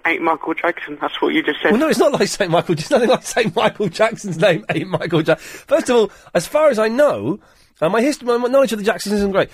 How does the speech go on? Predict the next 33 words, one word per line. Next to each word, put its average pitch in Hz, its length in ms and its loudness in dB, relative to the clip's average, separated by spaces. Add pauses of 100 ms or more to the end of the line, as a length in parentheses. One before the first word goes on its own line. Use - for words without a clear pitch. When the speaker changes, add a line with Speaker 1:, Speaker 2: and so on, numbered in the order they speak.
(120)
Speaker 2:
but 165 120 -6
Michael 214 280 0
Jackson's 160 600 0
name 147 380 2
is 175 220 0
Michael 147 260 0
Jackson. 82 480 -4 (420)
Speaker 1:
Yeah, 202 80 2
yeah, 202 460 0
Speaker 2:
But 185 120 4
Speaker 1:
exactly. 208 160 0
Speaker 2:
Keith 277 120 -2
Barrett 185 500 0
is 214 320 -4 (360)
one 202 160 2
of 196 100 0
the 190 80 0
many 233 320 0
characters 143 800 -2 (280)
that 180 140 0
Rob 185 240 2
Brydon 156 440 0
touts 160 420 -2
around. 160 500 0 (160)
Speaker 1:
Well, - 180 0
it's, - 260 2
it's, 208 240 2
is 196 140 0
it 208 120 2
the, 202 60 2
is 190 260 2
it - 120 -2
the, 196 280 0